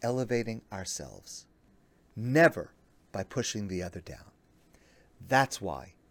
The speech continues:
this Shabbos is called Shabbos Hagadol, the gr-, Shabbos of our greatness. And that's a lesson for us to take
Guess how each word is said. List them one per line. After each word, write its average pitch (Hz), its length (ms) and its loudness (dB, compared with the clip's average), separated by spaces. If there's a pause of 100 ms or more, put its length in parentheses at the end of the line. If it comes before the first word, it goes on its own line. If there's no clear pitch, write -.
(220)
this 107 240 -2
Shabbos 127 500 2
is 101 140 -6
called 98 240 -4
Shabbos 104 440 -2
Hagadol, 101 800 2 (480)
the 110 120 0
gr-, - 260 -12 (100)
Shabbos 147 640 4 (320)
of 104 120 -8 (180)
our 175 240 10
greatness. - 720 -6 (460)
And 90 140 -6
that's 120 240 4
a 139 60 4
lesson 117 380 2
for 110 160 -2
us 95 140 0
to - 120 -8
take - 400 -6